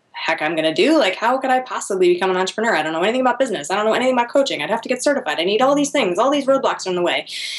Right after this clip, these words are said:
And then this note from the universe that came from, um, Mike Dooley, who is an awesome author and thought leader, uh, was presenting a training in the Denver area where I lived, uh, to certify, uh, folks to teach his curriculum called, um,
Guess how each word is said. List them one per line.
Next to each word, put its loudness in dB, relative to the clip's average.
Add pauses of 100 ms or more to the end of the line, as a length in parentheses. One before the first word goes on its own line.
(160)
And 2
then 2
this 0
note 2
from -6
the 0
universe 0
that -4
came -4
from, 2
um, 0
Mike 2
Dooley, 2
who -2
is -2
an 0
awesome 0 (460)
author 0
and -6
thought 0
leader, 0 (260)
uh, 0
was 0 (140)
presenting 2
a 2
training 2
in 0
the 0
Denver 0
area 2
where 0
I 2
lived, 0 (100)
uh, 0
to 0
certify, 2 (280)
uh, -2
folks -2
to 2
teach 0
his 0
curriculum -2
called, 0
um, -4